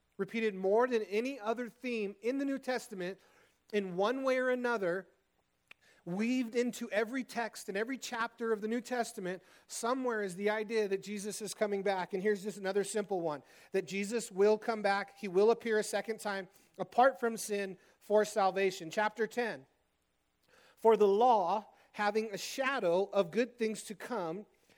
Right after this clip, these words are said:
and not the very image of the thing, can never, with the same sacrifices which they offer continually year by year, make those approach perfect.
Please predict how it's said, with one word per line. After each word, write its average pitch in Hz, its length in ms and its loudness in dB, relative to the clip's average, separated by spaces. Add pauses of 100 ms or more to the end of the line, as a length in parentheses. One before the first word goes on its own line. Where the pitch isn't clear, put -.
(100)
and 196 160 0
not 240 280 0
the 269 60 -6
very 226 400 0
image 277 380 -4
of 175 220 -4
the 185 100 2
thing, 180 460 -6 (280)
can 208 300 -4
never, 214 560 0
with 202 180 2
the 208 80 -4
same 240 340 -2
sacrifices 185 1080 -4 (240)
which 202 200 -2
they 208 140 0
offer 226 400 -4
continually 208 720 -2
year 202 300 -2
by 277 160 2
year, 175 480 -2 (260)
make 185 300 -2
those 226 500 2
approach 202 560 0 (880)
perfect. 226 600 0